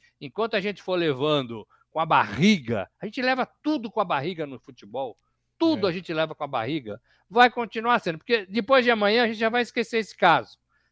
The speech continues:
Speaker 1: Aí vamos marcar a partida. Nós esquecemos um jogo das eliminatórias da, da, da Sul-Americana, entre Brasil
Speaker 2: Exato.
Speaker 1: e Argentina. O jogo, ó, desapareceu.
Speaker 2: É.
Speaker 1: Só Brasil e Argentina.
Speaker 2: É.
Speaker 1: Não teve, não vai ter.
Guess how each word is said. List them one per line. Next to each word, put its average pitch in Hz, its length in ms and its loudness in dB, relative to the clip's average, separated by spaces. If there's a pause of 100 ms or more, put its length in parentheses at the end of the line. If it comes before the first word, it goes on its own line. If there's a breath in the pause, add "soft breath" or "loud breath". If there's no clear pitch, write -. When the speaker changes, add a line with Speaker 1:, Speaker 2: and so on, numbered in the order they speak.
(120)
Speaker 1:
Aí 294 100 -2
vamos 233 240 -2
marcar 214 380 4 (140)
a - 40 -20
partida. 214 640 -4 (320 soft breath)
Nós 302 160 0
esquecemos 277 600 0
um 254 140 -4
jogo 240 360 2
das 226 200 2
eliminatórias 240 920 0
da, 208 200 0
da, 196 260 -6
da 196 180 -2
Sul-Americana, 220 920 -2
entre 190 160 -4
Brasil 180 300 2
Speaker 2:
Exato. 214 100 0
Speaker 1:
e 208 40 2
Argentina. 202 720 -8 (1080)
O 254 100 -6
jogo, 254 360 2 (400)
ó, 220 300 6 (640)
desapareceu. 277 640 4
Speaker 2:
É. - 20 -2 (120)
Speaker 1:
Só 349 260 2
Brasil 285 400 2
e 285 60 0
Argentina. 247 720 -6 (120)
Speaker 2:
É. 107 200 -16 (280)
Speaker 1:
Não 302 120 -10
teve, 247 480 6
não 214 100 -8
vai 240 180 2
ter. 208 380 2